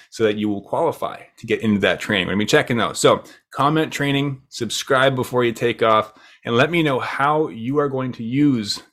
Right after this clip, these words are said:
this expectations versus reality in your own lives. I look forward to seeing it. Hope you guys are doing fantastic. I gotta bounce. I got some clients that are eager to learn about their diabetes,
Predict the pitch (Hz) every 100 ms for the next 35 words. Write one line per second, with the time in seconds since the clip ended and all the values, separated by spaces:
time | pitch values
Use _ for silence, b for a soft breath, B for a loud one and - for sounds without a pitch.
0 | - 110 - 110 - 120 - - 107 -
1 | 113 98 110 - 95 98 98 98 101 98
2 | 95 95 90 92 90 87 - 104 104 -
3 | 165 151 135 151 147 143 143 B B B
4 | 151 151 143 135 131 123 131 123 117 113
5 | 104 - 131 123 127 117 113 123 117 110
6 | 156 175 165 147 131 117 131 - 151 156
7 | 139 139 135 135 151 151 139 123 135 135
8 | 135 131 120 123 120 123 147 151 139